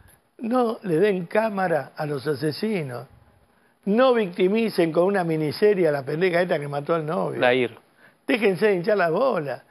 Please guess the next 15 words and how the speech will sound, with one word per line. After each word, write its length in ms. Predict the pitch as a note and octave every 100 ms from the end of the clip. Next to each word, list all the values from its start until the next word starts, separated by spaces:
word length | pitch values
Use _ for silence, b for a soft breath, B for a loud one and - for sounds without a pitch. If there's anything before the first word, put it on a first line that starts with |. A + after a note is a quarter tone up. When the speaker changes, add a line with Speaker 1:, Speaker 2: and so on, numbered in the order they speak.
| b b b b - A3
Speaker 1:
Quédense 480 | A#3+ B3 G#3 G3 A#3
con 200 | G#3+ F#3+
la 220 | F3+ F3
placa 320 | A#3 A#3+ G3
de 80 | F#3+
asesino. 760 | F3 F3 D#3 A#3 A#3 E3+ B2+ - _ _ _ _ _ _ _ -
No 220 | G3 B3+
le 160 | A#3+ A#3+
den, 240 | B3+ A3
después 240 | G3+ G3+
me 180 | F#3+ F3+
ponen 320 | G#3 G#3 F#3+
ahí, 400 | F#3+ G3+ G#3 G3
pobrecita, 680 | F3 F#3+ F#3+ F3 G3 F#3 F3
rubecita, 840 | E3 E3+ E3+ - G3+ F#3 D#3+ D#3